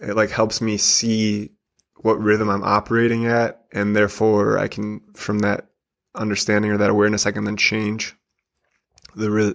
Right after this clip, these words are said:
the rhythm as I see fit. And talk about beneficial for, you know, combat or, or jujitsu, like, rhythm,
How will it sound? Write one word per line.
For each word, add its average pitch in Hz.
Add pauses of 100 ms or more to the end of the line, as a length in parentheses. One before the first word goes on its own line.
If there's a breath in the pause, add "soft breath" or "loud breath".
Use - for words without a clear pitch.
the 104
rhythm 104
as 104 (300)
I 110
see 104
fit. 107 (1300 soft breath)
And 104 (1040)
talk 113
about 107
beneficial 110
for, 101 (180)
you 107
know, 98 (280)
combat 104
or, 98
or 104
jujitsu, 101
like, 98
rhythm, 110